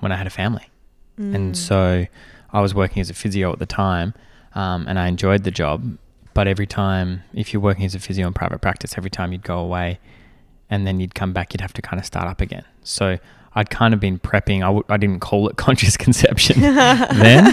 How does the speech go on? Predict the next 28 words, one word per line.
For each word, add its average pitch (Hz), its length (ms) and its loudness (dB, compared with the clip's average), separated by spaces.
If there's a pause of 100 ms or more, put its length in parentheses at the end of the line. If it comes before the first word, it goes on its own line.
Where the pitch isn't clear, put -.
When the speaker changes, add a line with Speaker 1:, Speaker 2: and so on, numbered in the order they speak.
Speaker 1:
<laughs> - 160 -2 (960)
Uh, 107 300 10
more 113 280 10
like, 107 400 8
yeah, 120 300 10
just 101 260 4
lifestyle, 98 760 6 (100)
um, 98 400 2
creation 104 560 0
or, 98 400 2
or 95 360 0 (220)
whatever 98 340 0
title 95 340 -2
you 95 120 0
wanna 92 140 -2
put - 200 -4
on 98 140 2
it. 113 100 0 (100)
But - 240 4 (340)
it'd 117 160 4
been, 131 320 8
yeah, 110 140 6
in 98 180 2
my 98 440 2
mind 98 420 -2
and 92 120 -6
in 92 100 -8
my 90 320 -8